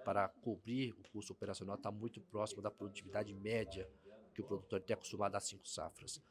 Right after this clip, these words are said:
E o nível de risco entre soja e milho, né, o milho tem um risco maior por conta de não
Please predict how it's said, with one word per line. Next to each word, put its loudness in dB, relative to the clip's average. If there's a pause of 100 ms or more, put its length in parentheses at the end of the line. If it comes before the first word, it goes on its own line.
(400)
E 2
o 4
nível 4
de 2
risco 2
entre 0
soja 6
e 0
milho, -2 (460)
né, -4 (600)
o -10
milho 0
tem -2
um -4
risco -4
maior 4
por -6
conta 0
de -8
não 2